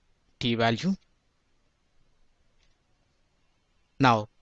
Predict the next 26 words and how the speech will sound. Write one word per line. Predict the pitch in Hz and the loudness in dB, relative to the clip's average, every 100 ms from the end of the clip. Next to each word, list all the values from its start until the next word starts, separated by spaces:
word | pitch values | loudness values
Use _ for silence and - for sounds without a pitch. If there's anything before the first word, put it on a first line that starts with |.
| _ _ _ _ _ _ _ _ _ _ _ _ _ _ _ _ - | _ _ _ _ _ _ _ _ _ _ _ _ _ _ _ _ 0
in | 127 | 2
the | 123 | 4
example, | 110 110 120 113 196 247 - _ _ _ _ | 2 0 -2 -2 -2 -4 -6 _ _ _ _
we | 123 | -2
have | 120 117 | 2 4
an | 117 110 - - | 4 0 -2 -4
array. | 117 151 214 _ - - _ _ - | -4 -2 -4 _ -20 -20 _ _ -8
If | 123 - | -8 0
I | 135 | 2
equal | 131 - 127 117 | 2 0 -4 -2
to | 117 | -4
zero, | 120 120 180 208 _ - _ - - | -2 -2 -2 -6 _ -20 _ -20 -8
I | 110 | -2
have | 127 117 117 | 0 2 2
an | - | -2
element | 120 117 151 214 - - _ _ - | -4 0 0 0 -4 -8 _ _ 0
nine | 117 110 107 - _ _ _ _ _ _ _ _ | 2 2 -2 -8 _ _ _ _ _ _ _ _
in | 127 113 - 120 | -2 -2 -2 -6
xi, | - 175 170 | -4 -4 -4
and | 120 117 107 - - _ _ _ _ _ _ | -4 -2 -2 -4 -12 _ _ _ _ _ _
it | - - | -8 -4
will | 131 | -2
compare | - 120 127 120 | 2 0 2 -2
it | 113 - - _ | -2 -10 -20 _
with | 117 - | -8 -4
the | 180 | -4